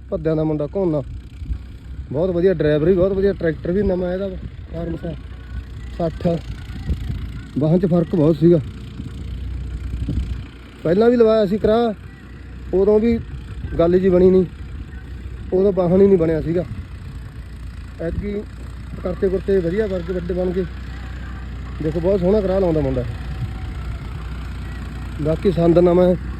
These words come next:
ਚਲਾ ਲਿਆ ਇਹਨੇ ਕੰਪਿਊਟਰ ਹਲੇ, ਬਾਕੀ ਦਾ ਹੋਰ ਪਤਾ ਨਹੀਂ ਕਿਸੇ ਨੇ ਚਲਾਇਆ ਜਾਂ ਨਹੀਂ ਚਲਾਇਆ। ਕੰਮ ਸੋਹਣਾ ਕਰਦਾ ਇਹ।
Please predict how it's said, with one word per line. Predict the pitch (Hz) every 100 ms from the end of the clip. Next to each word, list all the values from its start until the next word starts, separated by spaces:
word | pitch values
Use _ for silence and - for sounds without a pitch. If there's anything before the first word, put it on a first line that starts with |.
| - - - - - - - - - - - - - - - - - - -
ਚਲਾ | 165 165 170
ਲਿਆ | 180 165
ਇਹਨੇ | 190
ਕੰਪਿਊਟਰ | 190 190 185 208
ਹਲੇ, | 196 196
ਬਾਕੀ | 175 165 190
ਦਾ | 175
ਹੋਰ | 175
ਪਤਾ | 170 170
ਨਹੀਂ | 165
ਕਿਸੇ | 165
ਨੇ | 175
ਚਲਾਇਆ | 170 170 165
ਜਾਂ | 170
ਨਹੀਂ | 180 190
ਚਲਾਇਆ। | 196 180 208 - - - - - - - - -
ਕੰਮ | 208 233 226
ਸੋਹਣਾ | 240 277
ਕਰਦਾ | 220 165 147
ਇਹ। | 151